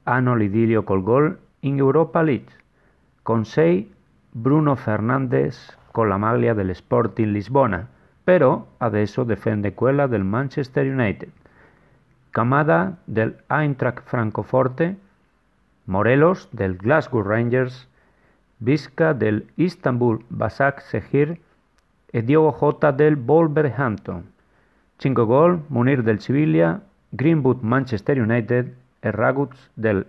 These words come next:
las austriaco. A proposito dell'Europa League, uefa probabilmente non inviterà più a Thomas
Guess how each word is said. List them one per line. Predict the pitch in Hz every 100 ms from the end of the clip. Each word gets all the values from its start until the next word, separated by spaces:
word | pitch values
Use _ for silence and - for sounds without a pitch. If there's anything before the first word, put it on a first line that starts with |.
| -
las | 110 120 147 - _ _ _
austriaco. | 123 127 127 110 87 - - _ _ _ _ _ _ _ _ _ _ _ _
A | 110
proposito | 123 120 185 196 190 180
dell'Europa | 151 127 107 117 135 135
League, | 117 90 - _ _ _ _ _ _ _ _
uefa | 107 147 165 170
probabilmente | 151 113 117 123 107 131 147 156
non | 143 131 180
inviterà | 185 147 127 123 151
più | 127 160 180 185 -
a | 117
Thomas | 117 156 180 170 160 -